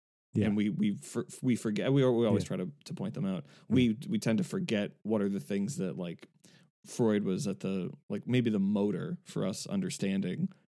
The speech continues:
Speaker 2: more widely. And so I think it just seems, I think because Jung is on the side of content, it seems like, you know, there's more, there's more there to be creative with. Even
Speaker 1: That's right.
Speaker 2: be,
Speaker 1: I think that's
Speaker 2: be
Speaker 1: right.
Speaker 2: cre-,
Speaker 1: I
Speaker 2: yeah.
Speaker 1: think that's right.
Speaker 2: Yeah.
Speaker 1: I think that's right. I think,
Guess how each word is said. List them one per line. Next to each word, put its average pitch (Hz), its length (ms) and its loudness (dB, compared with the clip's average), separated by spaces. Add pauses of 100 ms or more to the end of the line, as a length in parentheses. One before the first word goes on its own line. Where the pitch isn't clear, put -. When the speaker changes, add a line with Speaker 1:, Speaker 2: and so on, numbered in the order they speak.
Speaker 2:
more 117 160 6
widely. 101 580 2 (300)
And 113 220 4
so 107 240 4
I 104 80 4
think 104 240 0
it 104 60 2
just - 200 -4
seems, 101 300 0
I 120 80 2
think 123 220 0
because 107 520 0 (220)
Jung 107 320 2
is 104 220 0
on 98 200 0
the 98 180 -2
side 101 260 -4
of 98 40 -6
content, 104 360 -4
it 98 100 -4
seems 101 240 -4
like, 95 240 -4 (420)
you 202 120 2
know, 123 180 0 (160)
there's 110 240 4
more, 107 300 4
there's 120 180 4
more 131 160 6
there 131 160 6
to 131 60 4
be 147 100 6
creative 147 400 6
with. - 300 -6
Even 101 180 0
Speaker 1:
That's 139 140 10
right. 156 160 12
Speaker 2:
be, 113 120 4
Speaker 1:
I 151 60 8
think 175 160 12
that's 170 140 10
Speaker 2:
be 160 60 10
Speaker 1:
right. 127 100 6
Speaker 2:
cre-, - 60 -6
Speaker 1:
I - 60 -12
Speaker 2:
yeah. 113 140 4
Speaker 1:
think 147 140 10
that's 139 80 0
right. 117 240 4
Speaker 2:
Yeah. - 80 -8
Speaker 1:
I 196 40 -2
think 131 120 8
that's 123 160 4
right. 113 100 6
I 107 60 4
think, 139 220 2